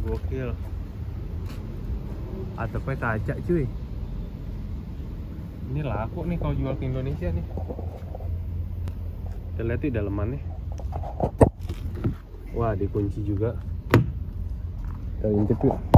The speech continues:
Wah, dalemannya anjir, masih mulus. Cakep banget sih dalemannya, warna merah.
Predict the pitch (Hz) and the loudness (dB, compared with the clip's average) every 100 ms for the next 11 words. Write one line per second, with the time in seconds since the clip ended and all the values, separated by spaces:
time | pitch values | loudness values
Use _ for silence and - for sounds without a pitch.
0 | - - - - - - - - - - | 8 2 -6 -6 -6 -6 -6 -6 -6 -4
1 | - - - 120 120 117 110 107 104 104 | -4 -4 6 12 12 12 12 12 12 12
2 | 107 113 117 117 107 107 110 107 107 104 | 12 12 12 12 12 12 12 12 12 12
3 | 101 101 107 107 110 120 143 143 127 - | 10 8 10 10 12 12 12 12 12 10
4 | - - - - - - - - - - | 0 -6 -6 -8 -8 -6 -4 -4 -6 -6
5 | - - - 110 107 107 104 110 107 98 | -6 4 10 12 12 10 8 10 10 10
6 | 101 101 113 104 98 98 98 101 - - | 8 8 8 10 10 8 8 6 2 -2
7 | - 101 101 98 98 101 107 | 2 4 6 6 6 6 4